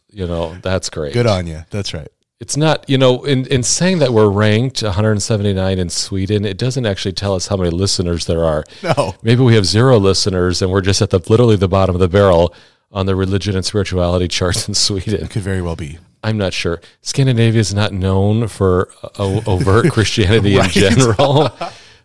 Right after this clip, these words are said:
Speaker 1: So I don't know what that really says. I
Speaker 2: People do make this comment a lot now because there are a lot of, there are a plethora of podcasts out there, a lot of shows.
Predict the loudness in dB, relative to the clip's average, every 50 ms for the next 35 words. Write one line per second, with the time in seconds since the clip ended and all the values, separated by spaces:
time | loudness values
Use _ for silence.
0 | _ -12 -4 0 2 4 4 4 4 2 2 2 2 0 0 0 0 0 0 -2
1 | -2 -4 -4 -2 -2 -2 -2 -4 -8 -16 -20 -20 -20 -20 _ -4 0 0 0 0
2 | -2 -4 -8 -6 -4 -4 -2 -2 0 0 0 -2 -2 -2 -4 -4 -2 -2 0 0
3 | 0 0 0 0 0 0 0 -2 -2 -4 -4 -4 -4 -6 -8 -10 -12 -8 -6 -6
4 | -4 -2 -2 0 0 2 4 4 4 4 4 2 0 -2 -2 -2 -4 -4 -6 -4
5 | -4 -4 -4 -4 -4 -4 -6 -4 -2 -2 -4 -2 -2 -4 -4 -4 -4 -6 -8 -8
6 | -8 -8 -8 -6 -6 -6 -6 -6 -6 -6 -6 -8 -6 -6 -8 -8 -10 -14